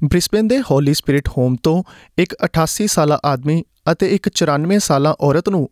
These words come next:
ਨਿਗਰਾਨੀ ਲਈ ਹਸਪਤਾਲ ਵਿੱਚ ਭੇਜਿਆ ਗਿਆ ਹੈ। ਡਾਕਟਰ ਨੇ ਹੈਲਥਕੇਅਰ ਆਸਟ੍ਰੇਲੀਆ ਲਈ ਕੰਮ ਕੀਤਾ ਸੀ,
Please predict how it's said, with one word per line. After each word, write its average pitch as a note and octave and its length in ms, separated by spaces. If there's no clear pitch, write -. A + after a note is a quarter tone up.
ਨਿਗਰਾਨੀ F3 540
ਲਈ D#3 280
ਹਸਪਤਾਲ D3+ 420
ਵਿੱਚ B2+ 280
ਭੇਜਿਆ C3+ 320
ਗਿਆ B2 180
ਹੈ। D3+ 120
ਡਾਕਟਰ C#3 340
ਨੇ E3 240
ਹੈਲਥਕੇਅਰ F#3+ 500
ਆਸਟ੍ਰੇਲੀਆ C#3 420
ਲਈ D#3 260
ਕੰਮ C3 200
ਕੀਤਾ D3+ 300
ਸੀ, D3+ 220